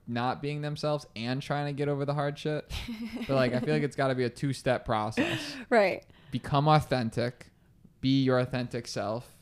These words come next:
Speaker 1: Not listen
Speaker 2: Yeah.
Speaker 1: to anyone, anyone else's feedback. Do you. All aspects of you. Be yourself.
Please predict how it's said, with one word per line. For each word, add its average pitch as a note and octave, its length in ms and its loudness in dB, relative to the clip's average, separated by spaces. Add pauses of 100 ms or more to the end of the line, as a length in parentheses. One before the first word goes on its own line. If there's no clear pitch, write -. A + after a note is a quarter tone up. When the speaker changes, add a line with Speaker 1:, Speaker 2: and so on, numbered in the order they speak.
Speaker 1:
Not B2 240 -4
listen B2+ 320 0
Speaker 2:
Yeah. - 100 -2
Speaker 1:
to F3+ 80 -8
anyone, C3 580 0
anyone B2 340 0
else's B2 320 -4
feedback. A2+ 560 -2
Do B2+ 160 2
you. A#2+ 520 2 (840)
All C3+ 200 4
aspects B2 540 -2
of A2+ 100 -6
you. A2+ 140 -4
Be A2 160 -2
yourself. B2 640 0